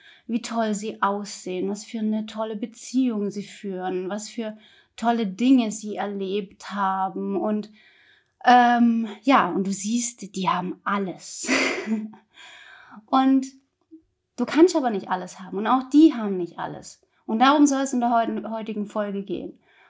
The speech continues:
Und auch wenn du kannst nicht alles haben, voll fies vielleicht erstmal klingt, das ist, ähm, eine Erkenntnis, die dir ganz, ganz viel Ruhe bringt und die dir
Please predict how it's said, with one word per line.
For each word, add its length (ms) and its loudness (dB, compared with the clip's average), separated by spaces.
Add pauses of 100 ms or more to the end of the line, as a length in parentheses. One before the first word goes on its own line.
Und 140 0
auch 160 0
wenn 460 0
du 80 -8
kannst 320 2
nicht 180 -2
alles 320 -4
haben, 520 -4 (320)
voll 640 -2
fies 400 -2
vielleicht 360 0
erstmal 400 -6
klingt, 460 -4 (880)
das 220 -4
ist, 640 -6
ähm, 800 -4
eine 240 0
Erkenntnis, 1080 -2
die 160 -8
dir 220 -6
ganz, 840 0
ganz 640 -8
viel 540 -12 (840)
Ruhe 400 4
bringt 640 -12 (360)
und 220 -2
die 200 0
dir 520 -2